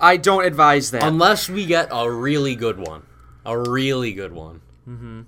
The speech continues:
Speaker 2: Give us some suggestions. I'll look at 'em, and then I'll make my decision when training camp gets closer.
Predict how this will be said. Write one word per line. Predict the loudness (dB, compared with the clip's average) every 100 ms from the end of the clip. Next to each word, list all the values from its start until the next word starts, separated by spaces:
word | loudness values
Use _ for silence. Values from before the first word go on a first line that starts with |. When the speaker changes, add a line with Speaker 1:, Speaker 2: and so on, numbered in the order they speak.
| -20 -20 -8
Speaker 2:
Give | -4
us | -4 -4
some | -6
suggestions. | -6 -4 0 -2 -2 -10 -10 -8
I'll | -6 -4
look | -4 -6
at | -6 -6
'em, | -8 -14 -14
and | -12
then | -10 -10 -12
I'll | -12 -12
make | -14 -12
my | -12
decision | -12 -12 -14 -14 -16
when | -16
training | -16 -16 -16
camp | -20 -20
gets | -20 -20
closer. | -16 -16 -16 -20